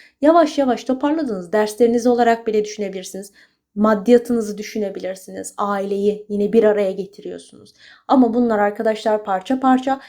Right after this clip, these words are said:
ve normalde hali hazırda sizi üzen. Yani konusu açıldığı zaman yani aslında evet, e, beğenmiyorum, istemiyorum aslında, üzülüyorum, canım sıkılıyor bu konu konuşulduğu zaman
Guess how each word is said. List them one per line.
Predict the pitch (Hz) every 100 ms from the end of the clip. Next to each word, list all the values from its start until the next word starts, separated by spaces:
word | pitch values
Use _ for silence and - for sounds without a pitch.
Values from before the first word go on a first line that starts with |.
| - _
ve | 202 269 -
normalde | 175 196 196 190 196 190
hali | - 214 254
hazırda | 226 202 196 190 226
sizi | 247 226 196 233 - -
üzen. | 185 208 185 - _ _ _ - _
Yani | 202 202 208 208 208 _ _
konusu | - 233 233 247
açıldığı | 233 247 226 254
zaman | 240 226 240 254 - - _ -
yani | 220 226
aslında | 226 233 254 247
evet, | 247 214 -
e, | 214 208 202
beğenmiyorum, | 220 226 220 196 175 190 208
istemiyorum | - - 233 214 180 185
aslında, | 175 - 185 180 185
üzülüyorum, | 214 208 214 226 202 175 180 - _ _
canım | 220 220
sıkılıyor | 226 - 247 233 220
bu |
konu | - 208 190
konuşulduğu | 208 202 - 196 190 185
zaman | 175 175 170 170